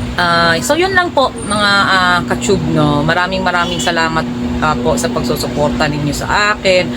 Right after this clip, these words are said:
Ah, maraming, maraming sala-, ah, salamat sa mga nagla-like. Kahit konti-konting thumbs up lang yan. Maraming salamat,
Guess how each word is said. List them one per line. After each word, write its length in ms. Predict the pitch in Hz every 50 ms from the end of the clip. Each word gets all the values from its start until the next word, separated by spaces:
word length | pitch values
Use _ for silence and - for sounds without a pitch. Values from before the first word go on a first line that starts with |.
| - - - - - - -
Ah, 240 | 180 170 170 170 165
maraming, 400 | 170 170 170 170 165 175 175 170
maraming 320 | 170 165 165 165 165 170
sala-, 320 | 165 147 185 165 160 160 - -
ah, 320 | 156 165 160 156 156 156 147
salamat 400 | - 180 165 160 156 156 151 156
sa 160 | 147 - 156
mga 320 | 156 151 147 147 147 147
nagla-like. 560 | 143 139 170 233 277 262 226 202 208 226 233 - - - - - - - - - -
Kahit 240 | 277 277 285 - -
konti-konting 640 | 269 262 240 247 254 - - 240 226 240 240 233 220
thumbs 320 | - 220 220 208 - 196
up 80 | 202 - 202
lang 160 | 196 190 180 170
yan. 400 | 190 185 180 175 170 160 160 165
Maraming 480 | 175 175 175 190 196 202 208 214 208
salamat, 400 | - 214 190 190 185 185 185 170